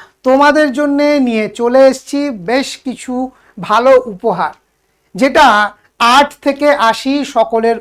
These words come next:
উপকারে লাগবে। পাশাপাশি যারা নেট সেটের পরীক্ষার্থী, তাদের জন্যেও থাকছে আরও একটা স্পেশাল গিফট। তো আজকের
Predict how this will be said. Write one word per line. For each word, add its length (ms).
উপকারে 460
লাগবে। 540
পাশাপাশি 720
যারা 420
নেট 360
সেটের 400
পরীক্ষার্থী, 800
তাদের 360
জন্যেও 360
থাকছে 520
আরও 240
একটা 380
স্পেশাল 560
গিফট। 420
তো 460
আজকের 440